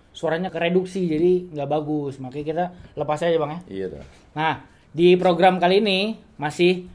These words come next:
Speaker 1: milenial kolonial bersama Bang M C dan gua di sini Begeng ngebahas tema-tema menarik. Tiap episodenya juga beda-beda. Nah, untuk kali ini gua akan bahas tentang roda dua nih.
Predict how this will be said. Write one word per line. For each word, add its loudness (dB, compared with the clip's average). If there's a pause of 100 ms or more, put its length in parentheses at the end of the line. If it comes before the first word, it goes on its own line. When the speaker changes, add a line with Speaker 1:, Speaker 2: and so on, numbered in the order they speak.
(120)
Speaker 1:
milenial 0
kolonial 0 (340)
bersama -4
Bang 0
M -2
C 0 (260)
dan -4
gua 4 (160)
di -10
sini -6
Begeng 0
ngebahas 2
tema-tema -4 (160)
menarik. 2 (240)
Tiap -4
episodenya -4
juga 0
beda-beda. 2
Nah, -10 (480)
untuk 2
kali 6
ini 0
gua 0
akan -4
bahas -6
tentang -10
roda -6
dua -8
nih. -16